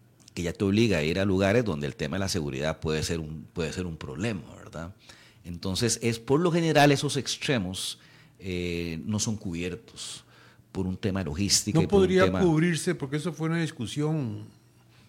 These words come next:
Speaker 2: eterna con los encuestadores en las paradas de buses que,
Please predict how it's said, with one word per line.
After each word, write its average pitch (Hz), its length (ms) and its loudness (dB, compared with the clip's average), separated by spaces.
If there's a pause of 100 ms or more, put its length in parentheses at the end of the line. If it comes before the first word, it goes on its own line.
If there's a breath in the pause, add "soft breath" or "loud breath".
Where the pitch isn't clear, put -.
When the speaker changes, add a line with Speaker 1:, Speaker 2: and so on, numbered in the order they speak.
Speaker 2:
eterna 147 640 4
con 101 240 -8
los 90 160 -10
encuestadores 107 800 -6
en 107 60 -6
las 95 160 -8
paradas 131 520 -2
de 117 120 -2
buses 123 480 -4
que, 104 680 -8